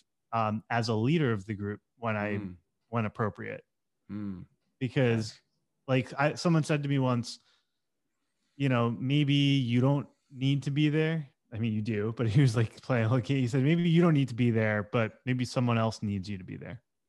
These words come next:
Speaker 2: Mm.
Speaker 1: And that's, that's really important. That keeps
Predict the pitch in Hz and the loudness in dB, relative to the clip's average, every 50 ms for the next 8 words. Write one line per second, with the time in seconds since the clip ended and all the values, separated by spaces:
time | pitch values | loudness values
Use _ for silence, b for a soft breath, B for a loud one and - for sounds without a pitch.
0 | _ _ 165 196 214 214 202 190 180 160 73 71 67 60 58 - - _ _ _ | _ _ -12 -10 -10 -8 -8 -10 -10 -10 -10 -12 -12 -14 -16 -18 -20 _ _ _
1 | _ _ _ _ _ _ _ _ _ _ _ _ _ _ _ _ _ _ _ _ | _ _ _ _ _ _ _ _ _ _ _ _ _ _ _ _ _ _ _ _
2 | _ _ _ _ _ _ _ _ _ _ _ _ _ _ _ _ _ _ _ _ | _ _ _ _ _ _ _ _ _ _ _ _ _ _ _ _ _ _ _ _
3 | - 113 120 120 123 117 - - - 123 117 117 - - - - - 123 120 135 | -8 -6 -4 -2 -4 -4 -6 -10 -6 -4 -4 -4 -6 -10 -18 -16 -8 -2 2 4
4 | 135 127 123 117 107 110 131 127 120 123 127 123 131 123 123 131 - - - 123 | 4 4 4 2 0 -2 -4 -2 -2 -4 -2 0 0 0 0 -2 -4 -4 -4 -4
5 | 107 - - | -4 -6 -10